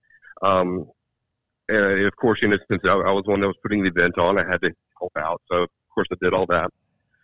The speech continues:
Um, ended up working security for you that night, um, and it didn't really do anything. Just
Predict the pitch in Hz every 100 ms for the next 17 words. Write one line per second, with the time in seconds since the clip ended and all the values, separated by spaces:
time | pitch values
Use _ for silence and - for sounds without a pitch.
0 | - 92 98 92 101 104 104 104 110 107
1 | 107 - - - 170 160 98 - 98 95
2 | 85 - 85 85 - _ _ _ _ _
3 | _ _ _ - - 92 98 95 95 95
4 | - _ _ _ _ _ _ - 120 110
5 | 110 160 - 135 135 120 117 107 87 85
6 | 87 92 92